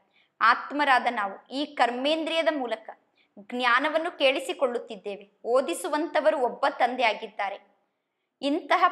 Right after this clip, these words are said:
ಪಾಠಶಾಲೆಯಲ್ಲಿ ಇಡೀ ಜಗತ್ತಿನವರು ಓದಲು ಸಾಧ್ಯ ಇಲ್ಲ. ಪರಮಾತ್ಮ ತಂದೆಯ ಮಕ್ಕಳಾದ ನೀವು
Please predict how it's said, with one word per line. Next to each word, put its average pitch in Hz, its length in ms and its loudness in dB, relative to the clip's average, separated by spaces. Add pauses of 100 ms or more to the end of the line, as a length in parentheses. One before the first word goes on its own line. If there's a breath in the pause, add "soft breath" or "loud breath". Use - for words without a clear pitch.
ಪಾಠಶಾಲೆಯಲ್ಲಿ 240 920 0 (560)
ಇಡೀ 262 220 -2 (160)
ಜಗತ್ತಿನವರು 277 800 -2
ಓದಲು 285 320 2 (100)
ಸಾಧ್ಯ 220 340 -2 (100)
ಇಲ್ಲ. 202 100 -8 (420)
ಪರಮಾತ್ಮ 247 520 2 (120)
ತಂದೆಯ 277 320 0 (100)
ಮಕ್ಕಳಾದ 269 460 2 (160)
ನೀವು 294 180 -2